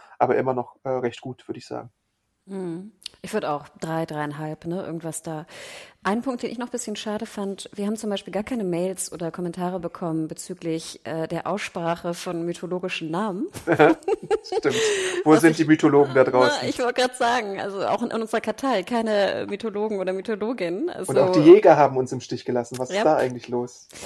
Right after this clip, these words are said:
Speaker 2: Äh, deswegen denke ich ja immer noch, dass es Acheron heißt, aber ich weiß es ja auch nicht. Du hast es mehr so Acheron oder so genannt. Ähm,
Speaker 1: Acheron.
Speaker 2: Acheron. <laughs> Ähm,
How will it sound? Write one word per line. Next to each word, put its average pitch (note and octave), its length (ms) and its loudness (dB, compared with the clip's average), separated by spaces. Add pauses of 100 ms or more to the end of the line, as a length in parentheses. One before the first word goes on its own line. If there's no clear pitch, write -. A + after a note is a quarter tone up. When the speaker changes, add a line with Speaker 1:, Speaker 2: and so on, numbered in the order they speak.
(460)
Speaker 2:
Äh, G3 180 2
deswegen A#3 400 -2
denke A3+ 240 -2
ich A#3+ 140 -4
ja C#4 60 2
immer C4+ 120 -2
noch, A#3 120 -2
dass G#3+ 180 -8
es G3+ 160 -8 (260)
Acheron C4 720 0
heißt, E4 380 0
aber - 180 -2
ich - 160 -14
weiß G3 220 -2
es A#3 140 -6
ja - 120 -6
auch G#3+ 100 -8
nicht. C#4+ 240 -6
Du B3 40 -4
hast A3 120 -6
es A3 120 -12
mehr G#3+ 140 -4
so G3 240 -6
Acheron C#4+ 560 -2
oder C#4 220 -4
so C4+ 140 -4
genannt. C#4 540 -6
Ähm, G#3+ 180 -2
Speaker 1:
Acheron. C3 600 2 (260)
Speaker 2:
Acheron. A#3 720 -2
<laughs> - 40 -12 (560)
Ähm, G#3 480 0